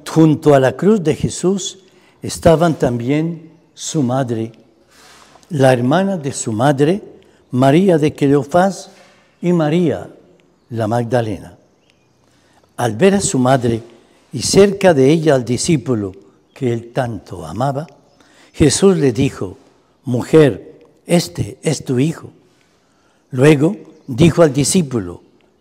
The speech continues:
"Esa es tu madre". Y desde aquel momento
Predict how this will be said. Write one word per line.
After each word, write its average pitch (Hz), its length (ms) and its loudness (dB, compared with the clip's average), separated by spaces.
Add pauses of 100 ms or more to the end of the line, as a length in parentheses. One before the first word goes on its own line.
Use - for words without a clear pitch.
"Esa - 480 -6 (680)
es - 420 -8 (480)
tu 113 140 -8
madre". 101 460 -6 (840)
Y 120 140 -8
desde 113 400 -4
aquel 123 420 -8
momento 113 680 -10